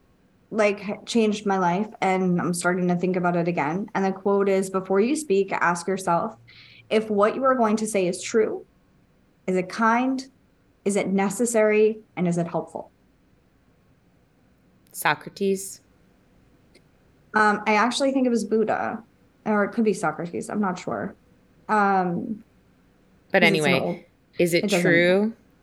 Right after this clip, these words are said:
Speaker 1: Oh, no, you're right. Socrates. My apologies.
Speaker 2: Mm-hmm.
Speaker 1: Um, is it true?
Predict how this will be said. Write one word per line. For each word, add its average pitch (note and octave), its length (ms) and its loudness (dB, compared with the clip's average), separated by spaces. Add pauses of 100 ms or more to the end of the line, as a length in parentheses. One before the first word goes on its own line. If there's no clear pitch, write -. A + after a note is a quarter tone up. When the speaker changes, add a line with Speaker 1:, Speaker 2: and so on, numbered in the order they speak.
(640)
Speaker 1:
Oh, B3 160 6
no, A#3+ 140 8
you're B3 160 4
right. C4 240 0
Socrates. A#3 580 -2
My G3+ 120 -2
apologies. F#3 680 -4 (160)
Speaker 2:
Mm-hmm. G#3 460 4
Speaker 1:
Um, A3+ 220 -6 (1600)
is A#3+ 100 4
it A#3 140 4
true? D4 520 0